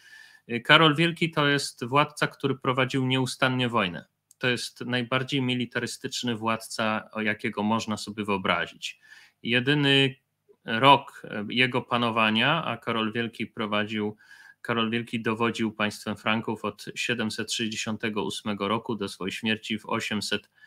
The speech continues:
czternastym roku, no to trochę sobie porządził. To jedynym rokiem, w którym nie ma żadnych wojen, jest rok osiemset drugi. E, Karol Wielki też, e, wymyśli, mm, system marchi.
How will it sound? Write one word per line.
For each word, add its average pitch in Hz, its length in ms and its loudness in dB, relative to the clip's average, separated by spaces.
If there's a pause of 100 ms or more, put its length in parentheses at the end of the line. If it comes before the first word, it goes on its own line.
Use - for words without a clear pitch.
(220)
czternastym 113 800 2
roku, 95 300 0
no 165 140 0
to 135 140 -2
trochę 123 240 -6
sobie 127 260 -2
porządził. 117 680 0 (760)
To 127 140 4
jedynym 135 560 4
rokiem, 117 540 2
w - 60 -20
którym 120 420 0
nie 131 100 4
ma 131 180 4
żadnych 127 440 0
wojen, 117 600 2
jest 120 260 -4
rok 127 380 2
osiemset 127 640 -2
drugi. 120 500 0 (760)
E, 101 280 -2
Karol 143 400 4
Wielki 143 400 -2
też, - 440 0
e, 110 480 0 (120)
wymyśli, 131 960 0 (1200)
mm, 110 300 -2
system 131 480 -2
marchi. 131 760 0